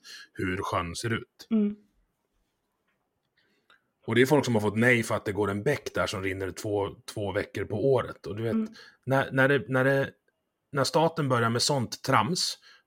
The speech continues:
Speaker 1: då går min transfobiska gen igång och då vill jag liksom bara, bra, kan jag, kan jag få starta en republik som är min tomt där jag bestämmer
Speaker 2: Mm.
Speaker 1: själv? Jag vill
Speaker 2: Mm.
Speaker 1: inte ha mer att göra. Och jag tror att den,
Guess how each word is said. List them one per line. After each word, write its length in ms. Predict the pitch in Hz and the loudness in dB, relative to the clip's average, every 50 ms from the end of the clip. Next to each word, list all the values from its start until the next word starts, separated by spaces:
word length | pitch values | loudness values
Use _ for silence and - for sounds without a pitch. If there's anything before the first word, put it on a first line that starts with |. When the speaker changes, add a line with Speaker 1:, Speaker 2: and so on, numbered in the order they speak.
| _ | _
Speaker 1:
då 80 | - 113 | -6 -2
går 160 | 113 127 120 | 2 2 2
min 180 | 120 113 113 113 | 2 2 0 0
transfobiska 760 | - 127 117 120 117 - - 139 131 123 120 120 - - 117 | 0 0 0 0 -2 -2 2 4 4 4 4 2 0 -2 -2
gen 280 | 104 104 101 95 98 101 | -2 -2 0 0 0 -2
igång 280 | 92 98 95 92 92 | -2 -2 -4 -4 -4
och 100 | 92 - - | -6 -4 -4
då 100 | 110 101 | -4 -2
vill 120 | 101 98 | -2 0
jag 100 | 98 95 | -2 -2
liksom 240 | 98 95 - - 101 | -2 -2 -2 -2 0
bara, 220 | 92 95 87 87 - - - - - _ _ _ _ | 0 2 2 0 0 -4 -10 -20 -20 _ _ _ _
bra, 320 | - - 131 131 117 - - | -8 0 2 2 2 2 0
kan 200 | - - 123 123 | -2 -2 0 2
jag, 220 | 127 131 - 117 | 2 0 0 0
kan 100 | 131 131 | 0 2
jag 140 | 127 123 - | 2 2 2
få 100 | 131 123 | 0 0
starta 320 | - - 135 113 - - 120 | 2 4 2 2 2 2 2
en 80 | 110 | 2
republik 520 | 120 113 - - 123 139 147 123 101 - - | 2 2 2 0 -2 0 2 0 0 0 -4
som 160 | - 110 98 | -4 -2 0
är 140 | 98 98 95 | 0 0 0
min 200 | 98 95 98 - | -2 -4 -4 -2
tomt 460 | - 117 107 85 78 - - - - - | -2 -2 -2 -2 -4 -10 -12 -14 -8 -4
där 60 | 110 | -4
jag 140 | 101 95 92 | -2 -2 -2
bestämmer 220 | 98 - 113 107 | 0 0 2 2
Speaker 2:
Mm. 140 | 104 101 95 | 2 0 0
Speaker 1:
själv? 280 | - - 90 76 - 101 | 0 -2 -2 -2 -4 -6
Jag 80 | 101 | -4
vill 80 | 98 113 | -4 -4
Speaker 2:
Mm. 80 | 113 | -4
Speaker 1:
inte 100 | 110 101 | -2 -2
ha 100 | 92 98 | -2 -2
mer 240 | 95 92 90 87 87 | -2 -2 -2 -2 -2
att 80 | 90 92 | -2 0
göra. 280 | 92 92 95 95 92 - - _ _ - - - _ _ _ - | 0 0 0 0 -2 -6 -10 _ _ -20 -20 -20 _ _ _ -4
Och 120 | 113 123 | -2 -2
jag 80 | 117 - | 0 2
tror 160 | 123 120 117 | 2 2 2
att 120 | 113 - - - - _ _ _ _ _ _ _ - _ _ _ _ _ _ _ - - 104 107 104 | 2 0 -6 -20 -20 _ _ _ _ _ _ _ -20 _ _ _ _ _ _ _ -20 -18 -16 -4 2
den, 400 | - 135 143 151 156 160 156 151 | 4 6 6 6 4 2 2 0